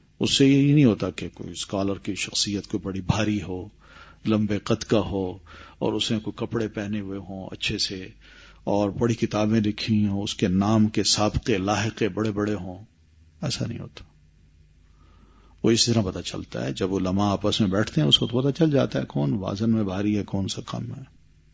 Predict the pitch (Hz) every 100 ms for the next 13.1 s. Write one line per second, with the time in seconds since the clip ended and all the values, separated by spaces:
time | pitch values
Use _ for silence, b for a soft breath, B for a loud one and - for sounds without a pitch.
0 | _ - _ - - _ _ _ _ _
1 | _ - 110 107 107 101 101 101 110 98
2 | 98 90 98 98 - 95 90 98 90 -
3 | 95 98 110 - - _ - _ _ _
4 | _ _ - 104 101 98 95 - 127 -
5 | - 104 90 87 90 87 92 95 120 -
6 | _ - - - - _ - - - -
7 | - - - - - - 127 123 143 -
8 | - - b b b b b - 107 -
9 | 117 123 - 123 131 123 - 110 110 -
10 | - _ - _ _ _ _ _ _ _
11 | - _ _ - - _ _ _ _ -
12 | - - - _ - _ - - 135 139